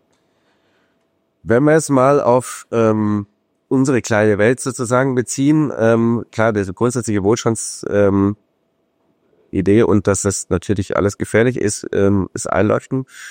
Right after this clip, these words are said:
Ähm, ist Populismus für den Kapitalmarkt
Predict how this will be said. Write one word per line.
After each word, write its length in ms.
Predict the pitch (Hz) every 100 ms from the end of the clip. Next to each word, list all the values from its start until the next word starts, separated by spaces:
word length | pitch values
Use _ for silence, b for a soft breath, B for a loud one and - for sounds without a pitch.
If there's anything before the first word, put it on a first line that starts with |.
| B _ -
Ähm, 640 | 107 107 107 104 104 104 - _ _ _ -
ist 240 | 131 -
Populismus 1160 | 135 123 123 123 143 127 131 143 - - - - _ _ _ _ _ _ _
für 800 | - - 117 113 110 107 110 -
den 200 | 101 104
Kapitalmarkt 1200 | 107 104 104 101 113 120 123 131 _ - -